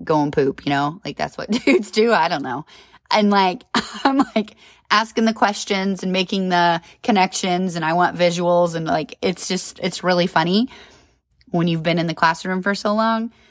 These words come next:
Um, but he's still, like, he handles me with all the patience. He explained things with all the patience and a freaking smile on his face. Like, whatever. That's so, like, you guys, that's just been so cool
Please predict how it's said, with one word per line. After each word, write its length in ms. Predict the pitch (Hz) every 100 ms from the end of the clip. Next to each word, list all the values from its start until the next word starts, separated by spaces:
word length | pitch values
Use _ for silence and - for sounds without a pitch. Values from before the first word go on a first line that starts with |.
| _ _
Um, 340 | 196 190 185 180 _ -
but 80 | 247
he's 140 | 285
still, 220 | - 349
like, 280 | 370 320 226 -
he 180 | - 196 208
handles 300 | 254 294 233
me 160 | 262
with 100 | 330
all 140 | 294 294
the 80 |
patience. 460 | 294 311 294 311 294
He 160 | - 190
explained 560 | - - 185 208 254
things 440 | 269 269 262 269 -
with 160 | 240
all 140 | 240 240
the 80 |
patience 560 | 247 262 254 277 262 269 -
and 100 | 202
a 40 |
freaking 440 | - 285 302 359
smile 400 | 349 - 370 453
on 100 | 403
his 140 | 240 214
face. 480 | 175 151 - - - - _ _ _ _ _
Like, 220 | 226 247 247
whatever. 680 | 220 262 330 240 262 269
That's 240 | 196 208 -
so, 400 | - 269 277 185 - - _ _ -
like, 160 | 254 - -
you 200 | 233 254
guys, 680 | 285 339 359 - 180 - - _ _ _
that's 220 | 240 226
just 220 | 269 254
been 200 | 262 240
so 360 | 226 - 262 269
cool 580 | - 269 262 254 247